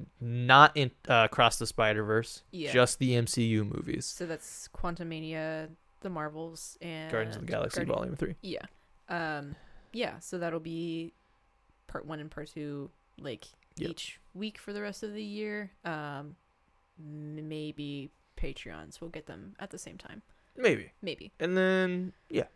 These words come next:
Speaker 1: we should be back in January, but with the holidays and stuff, we might
Speaker 2: Mm-hmm.
Speaker 1: take a little break.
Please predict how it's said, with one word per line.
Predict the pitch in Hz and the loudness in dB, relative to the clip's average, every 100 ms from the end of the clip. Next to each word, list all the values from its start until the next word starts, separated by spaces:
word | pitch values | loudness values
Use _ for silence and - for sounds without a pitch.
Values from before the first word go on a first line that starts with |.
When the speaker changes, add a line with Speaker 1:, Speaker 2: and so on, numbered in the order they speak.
| _ | _
Speaker 1:
we | - 170 | 0 2
should | - 208 | 4 2
be | 208 | 4
back | 151 156 | 4 4
in | 147 | 2
January, | 135 143 151 151 156 | 0 0 0 -2 -2
but | 147 135 131 - | 2 2 2 0
with | - 147 | -4 -2
the | 147 | 0
holidays | 135 131 127 131 | 4 6 6 0
and | 131 | -2
stuff, | - 127 - | 2 2 2
we | |
might | 123 117 101 | 0 0 0
Speaker 2:
Mm-hmm. | |
Speaker 1:
take | 117 117 | 0 0
a | |
little | 113 123 | -2 -2
break. | - - | -4 -8